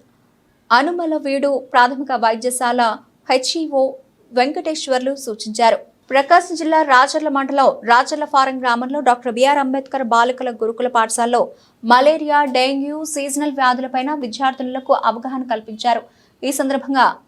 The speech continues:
ఆయన మాట్లాడుతూ, ప్రస్తుతం దోమల వల్ల వివిధ రకాల సీజనల్ జ్వరాలు వస్తున్నాయని, కాబట్టి దోమల నివారణకు తగు జాగ్రత్తలు తీసుకోవాలని తెలిపారు. అపరిశుభ్రంగా ఉండడం వల్ల దోమలు వ్యాప్తి చెందే అవకాశం ఎక్కువగా ఉంటుందని, కాబట్టి అపరిశుభ్రత లేకుండా చూసుకోవాలని సూచించారు.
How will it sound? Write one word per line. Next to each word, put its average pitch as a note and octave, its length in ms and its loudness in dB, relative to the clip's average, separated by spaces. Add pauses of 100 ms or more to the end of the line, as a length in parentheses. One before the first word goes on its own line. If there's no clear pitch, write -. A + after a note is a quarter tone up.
(160)
ఆయన A#3+ 180 2
మాట్లాడుతూ, A#3+ 560 0
ప్రస్తుతం C#4 520 0
దోమల C4 300 0
వల్ల B3 420 0 (320)
వివిధ C4 200 0
రకాల C#4+ 360 4
సీజనల్ C#4 480 -4
జ్వరాలు B3+ 400 2
వస్తున్నాయని, B3 460 -2
కాబట్టి B3+ 600 0 (260)
దోమల D#4 340 2
నివారణకు C4+ 500 -2
తగు B3+ 220 -4
జాగ్రత్తలు B3 520 -4
తీసుకోవాలని A#3+ 520 -2
తెలిపారు. A3+ 380 0 (360)
అపరిశుభ్రంగా D4 680 -2
ఉండడం C4 280 -4
వల్ల C4+ 200 0
దోమలు C4 360 -2
వ్యాప్తి A#3+ 340 0 (100)
చెందే B3 300 -2
అవకాశం B3 420 -4
ఎక్కువగా A#3 420 -6
ఉంటుందని, A3+ 540 -6 (340)
కాబట్టి C#4+ 580 0 (140)
అపరిశుభ్రత D4+ 640 0
లేకుండా C4 420 -2 (100)
చూసుకోవాలని A3+ 600 -2
సూచించారు. G#3+ 560 -2